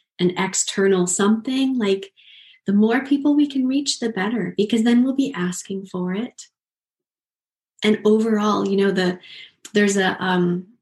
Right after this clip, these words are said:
a marketing business mentor that I follow quite a bit. And one of her, I'm sure she's not the first to say it, but she often says, "A rising tide lifts all boats." And I think the same goes for the,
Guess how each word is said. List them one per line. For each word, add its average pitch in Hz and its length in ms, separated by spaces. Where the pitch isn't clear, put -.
a 196 80
marketing 185 540
business 185 400
mentor 180 440
that 175 120
I 180 80
follow 180 380
quite 175 260
a 175 60
bit. 180 180
And 180 140
one 175 120
of 180 140
her, 175 380
I'm 190 140
sure 190 240
she's 190 200
not 175 200
the - 80
first 185 280
to 196 80
say 190 260
it, 175 180
but - 160
she 185 240
often 180 460
says, 175 580
"A 196 120
rising 185 500
tide 190 460
lifts 180 520
all 180 200
boats." - 720
And 233 120
I 240 120
think 247 300
the 233 80
same 226 380
goes 220 400
for 208 540
the, 196 360